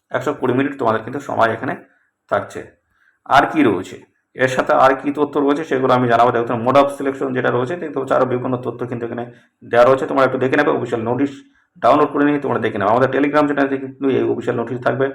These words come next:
নোটিশ তোমরা ভালো করে পড়ে বিস্তারিত জেনে বুঝে তোমরা কিন্তু এখানে আবেদন কিন্তু করবে। ভালো কিন্তু সুযোগ রয়েছে, অবশ্যই তোমরা সবাই এখানে আবেদন করে দেবে।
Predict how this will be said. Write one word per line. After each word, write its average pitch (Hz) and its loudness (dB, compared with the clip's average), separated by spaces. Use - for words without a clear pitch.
নোটিশ 131 -2
তোমরা 143 2
ভালো 123 2
করে 123 -2
পড়ে 123 0
বিস্তারিত 113 -6
জেনে 123 -2
বুঝে 123 -6
তোমরা 113 -8
কিন্তু 110 -12
এখানে 139 -2
আবেদন 120 0
কিন্তু 110 -8
করবে। - -12
ভালো 135 2
কিন্তু 160 0
সুযোগ 151 -2
রয়েছে, 156 0
অবশ্যই 131 -4
তোমরা 139 0
সবাই 127 2
এখানে 135 4
আবেদন 110 0
করে 98 -8
দেবে। 87 -8